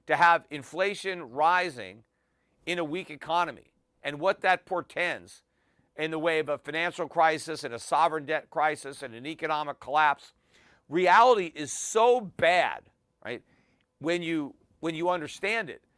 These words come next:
that I think a lot of people probably subconsciously have built up a wall, right? Their unconscious mind or subconscious mind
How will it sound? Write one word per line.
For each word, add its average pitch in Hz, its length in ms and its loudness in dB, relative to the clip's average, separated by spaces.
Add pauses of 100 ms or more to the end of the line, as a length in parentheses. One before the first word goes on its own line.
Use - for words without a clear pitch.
(100)
that 156 140 2
I 165 120 4
think 180 280 -10
a 147 100 -6
lot 175 260 4
of - 80 -4
people 156 360 -4
probably 156 580 2 (100)
subconsciously 160 960 -6
have 120 160 -6
built 170 240 -2
up 165 180 0
a 127 80 -8
wall, 143 600 2
right? 127 180 -8
Their 147 160 0
unconscious 160 640 -4
mind 160 300 0
or 117 40 -14
subconscious 147 720 -8
mind 156 280 -2